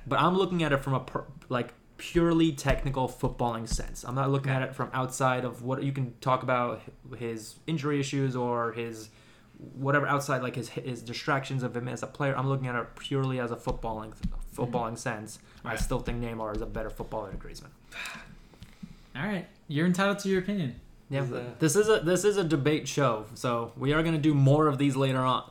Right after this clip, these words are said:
Speaker 1: like,
Speaker 2: Yeah.
Speaker 1: throughout the rest of the year. Um,
Speaker 2: Right.
Speaker 1: there will be some heated debates.
Speaker 2: <laughs>
Speaker 1: We also, we have some fun ones moving on, um,
Speaker 2: Right.
Speaker 1: into the future, so we're definitely gonna have some fun debates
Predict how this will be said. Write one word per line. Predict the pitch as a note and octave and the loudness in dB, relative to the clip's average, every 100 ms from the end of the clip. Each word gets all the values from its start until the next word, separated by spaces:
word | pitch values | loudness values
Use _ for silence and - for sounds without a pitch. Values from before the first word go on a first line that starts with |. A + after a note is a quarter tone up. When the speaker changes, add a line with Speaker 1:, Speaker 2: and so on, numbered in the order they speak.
| - | -4
Speaker 1:
like, | C3 | 0
Speaker 2:
Yeah. | C3+ A#2+ | 0 0
Speaker 1:
throughout | B2+ C#3 C3+ C3 | 0 4 6 4
the | B2 | 2
rest | C3 B2+ - | 2 0 -4
of | A#2+ | -2
the | |
year. | A#2+ B2 G#2 B2 - - - - | -2 -2 -4 -6 -10 -20 -20 -8
Um, | A#2+ | -2
Speaker 2:
Right. | A#2 A#2 A#2 | 0 0 -2
Speaker 1:
there | B2 | -2
will | C3 | -2
be | B2 | -2
some | - A#2 | -4 -6
heated | - C#3 C3 A#2 | -4 -2 -2 -4
debates. | G#2+ A#2 B2+ - - | -4 -4 -4 -8 -10
Speaker 2:
<laughs> | - | -6
Speaker 1:
We | A#2+ B2 | -4 0
also, | A#2+ B2+ B2 | 0 -2 -4
we | A#2+ | -2
have | A#2+ B2+ | -2 -2
some | C3 | -4
fun | - B2+ B2 | -4 -4 -2
ones | B2 A#2 | -4 -6
moving | A#2+ A#2+ A#2 A#2 | -4 -4 -4 -6
on, | A2+ G#2+ A#2 - | -6 -6 -8 -10
um, | A2+ | -6
Speaker 2:
Right. | A2+ A2 G#2+ A2 - - | -4 -2 -4 -8 -12 -8
Speaker 1:
into | B2 A#2+ | -8 -6
the | G#2+ | -8
future, | C3 B2+ A2 | -6 -4 -4
so | G#2+ A2+ | -6 -6
we're | A#2 | -4
definitely | B2+ C3 A#2+ | -4 -4 -4
gonna | |
have | A2 | -6
some | - G#2+ | -8 -8
fun | A2+ | -8
debates | A2 G#2+ G2+ | -6 -8 -10